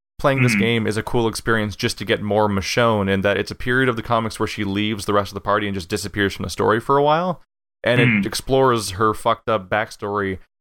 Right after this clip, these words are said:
Speaker 1: of what happened
Speaker 2: Mm-hmm.
Speaker 1: to her before anything happened. 'Cause, like, the story of the game takes place in the much later part of the comics, but it's flashing back to scenes of what happened to her during the outbreak itself and how she lost her children and stuff like that.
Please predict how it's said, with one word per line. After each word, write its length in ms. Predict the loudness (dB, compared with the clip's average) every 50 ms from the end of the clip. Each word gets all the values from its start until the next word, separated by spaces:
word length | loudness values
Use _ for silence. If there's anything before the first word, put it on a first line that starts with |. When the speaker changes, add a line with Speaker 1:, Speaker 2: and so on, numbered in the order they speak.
| _ -2
Speaker 1:
of 180 | -2 -2 0 2
what 140 | 0 0
happened 300 | 2 0 -2 0 0 2
Speaker 2:
Mm-hmm. 160 | 2 2 2 4
Speaker 1:
to 60 | 2
her 80 | 2 0
before 520 | -2 -4 -8 -8 -4 -2 0 2 4 4
anything 340 | 2 2 0 0 -2 -2 -4
happened. 500 | -2 -4 -4 -4 -6 -8 -12 -12 -12 -12
'Cause, 120 | -10 -6
like, 140 | -6 -6 -6 -6
the 60 | -10
story 560 | -6 0 2 4 4 4 2 2 0 -2 -4 -8 _ _ _ _ _ _
of 120 | -6 -4 -4
the 80 | -2
game 300 | -2 0 0 0 -2 -2
takes 220 | -2 -4 -4 -4 -4
place 520 | -2 0 2 2 2 0 -2 -6 -10 -12 -14 _ _ _ _ _ -2
in 400 | 0 0 2 2 2 0 0 0
the 240 | 0 2 2 2 0
much 360 | 0 0 0 0 0 0 0
later 200 | 0 0 0 0
part 160 | 0 -2 -2
of 40 | -2
the 60 | -4
comics, 420 | -4 -2 0 0 0 0 -4 -8 -8
but 140 | -6 -6 -6
it's 120 | -6 -6 -8
flashing 420 | -2 0 0 0 0 -2 -8 -6
back 280 | -4 -2 -2 -2 -4 -6
to 100 | -10 -12
scenes 480 | -10 -6 -4 -4 -2 -2 -4 -4 -2
of 240 | 0 2 2 2 2
what 140 | 2 0 0
happened 280 | 0 -2 -4 -6 -8 -12
to 40 | -8
her 160 | -6 -6 -4
during 240 | -4 -4 -6 -4 -4
the 100 | -2 -2
outbreak 380 | -2 -2 -2 -2 -2 -4 -4
itself 500 | -4 -6 -6 -2 0 2 2 2 0 -2
and 120 | -4 -4 -2
how 100 | -2 -4
she 160 | -4 -4 -2
lost 240 | 0 0 0 -2 -4
her 80 | -8 -8
children 440 | -6 -4 -6 -4 -4 -4 -6 -6 -6
and 100 | -8 -6
stuff 220 | -6 -6 -6 -4
like 180 | -4 -6 -4 -4
that. 240 | -4 -4 -4 -4